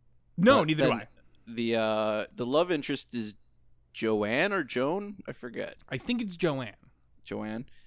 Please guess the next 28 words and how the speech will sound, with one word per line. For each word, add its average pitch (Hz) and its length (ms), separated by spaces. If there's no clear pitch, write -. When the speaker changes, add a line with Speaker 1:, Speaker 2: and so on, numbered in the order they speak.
Speaker 2:
uh, 98 220
played 110 360
by 110 300
Allison 113 880
Rutledge. 180 800
Also 113 320
don't 120 240
know 127 160
her 139 160
from 151 200
anything. 156 520
Speaker 1:
No. 110 160
Speaker 2:
And 110 400
they're, 185 580
so - 100
they're 139 140
looking 220 180
for 247 120
people. 160 460
They 123 120
split 156 340
up 135 320
to 113 180
cover 123 300
more 175 200
ground. 107 440
And 110 420
now 139 880